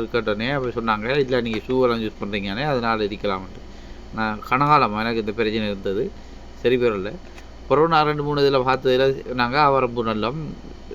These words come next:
அ, சுகர் இருந்தது. நமக்கு சுகர் ஒண்ணும் கிடையாது, எந்த பிரச்சனையும் இல்லை. நான் பாதரிச்சு தான் தாங்கலாம் நிக்குது.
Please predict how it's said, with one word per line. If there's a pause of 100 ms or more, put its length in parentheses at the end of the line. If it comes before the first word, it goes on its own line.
(200)
அ,
சுகர்
இருந்தது.
நமக்கு
சுகர்
ஒண்ணும்
கிடையாது, (600)
எந்த
பிரச்சனையும்
இல்லை.
நான்
பாதரிச்சு
தான்
தாங்கலாம்
நிக்குது.